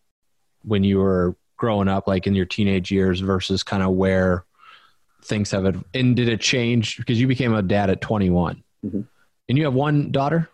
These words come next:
Speaker 2: I have one daughter.
Speaker 1: One daughter. Just one, you have one child,
Speaker 2: Yes.
Speaker 1: right? Yeah. So, yeah, like, how did, did that change when you turned twenty-one after you had your first daughter? Or, like, kinda talk to me around your fifteen, sixteen year old to twenty-one and then twenty-one to,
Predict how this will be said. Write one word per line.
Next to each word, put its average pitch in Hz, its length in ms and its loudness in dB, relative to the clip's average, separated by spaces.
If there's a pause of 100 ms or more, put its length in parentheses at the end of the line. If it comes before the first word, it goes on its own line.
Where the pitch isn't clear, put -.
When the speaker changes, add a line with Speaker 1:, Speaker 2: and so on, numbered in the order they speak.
(200)
Speaker 2:
I 113 40 2
have 110 100 2
one 113 160 2
daughter. 98 320 0 (240)
Speaker 1:
One 98 160 2
daughter. 82 200 -2 (380)
Just 120 180 0
one, 117 300 0
you 117 140 2
have 104 80 0
one 101 160 0
child, 82 240 -4 (180)
Speaker 2:
Yes. 110 160 0
Speaker 1:
right? 98 160 0 (280)
Yeah. 107 180 -4 (400)
So, 135 560 -2 (680)
yeah, 147 200 0
like, 117 180 0
how 151 200 -2
did, 151 220 0
did 127 160 0
that 135 160 -2
change 165 420 0
when 190 80 4
you 180 60 4
turned 185 200 2
twenty-one 180 440 0
after 165 200 -2
you 156 80 4
had 160 160 2
your 160 100 0
first 156 240 0
daughter? 175 520 2
Or, 127 280 0
like, 127 200 -2
kinda 147 260 -2
talk 135 280 -2
to 143 80 0
me 135 100 2
around 123 260 0
your 113 100 2
fifteen, 120 400 0
sixteen 117 380 0
year 110 200 4
old 104 320 0
to 104 160 0
twenty-one 104 640 0
and 98 100 4
then 98 140 2
twenty-one 98 540 0
to, 90 380 0